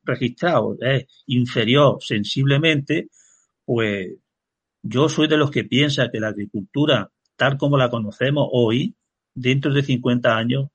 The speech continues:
no, no lo voy a poner mañana, dentro de cincuenta años esa agricultura va a ser muy complicada de hacer, si el ritmo de lluvia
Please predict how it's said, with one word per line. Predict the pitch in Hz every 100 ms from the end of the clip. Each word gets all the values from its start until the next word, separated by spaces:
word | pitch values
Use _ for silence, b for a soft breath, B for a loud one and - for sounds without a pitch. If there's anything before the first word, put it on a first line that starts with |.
| -
no, | 117 117 120
no | 123
lo | 143
voy | 123
a | 113
poner | 107 107
mañana, | 101 110 156 143 101 _ b b b b b _
dentro | 113 113 120
de | 135
cincuenta | 135 135 139 135
años | 127 135 131
esa | 127
agricultura | 120 117 120 117 127 127
va | 123
a | 120
ser | - 123
muy | 123 113 123
complicada | 127 110 104 95 104
de | 101
hacer, | - 92 - _ _ _ _
si | - - 107 -
el | 117 104
ritmo | 113 117 117 110 110
de | 120 107
lluvia | 113 120 131 143 143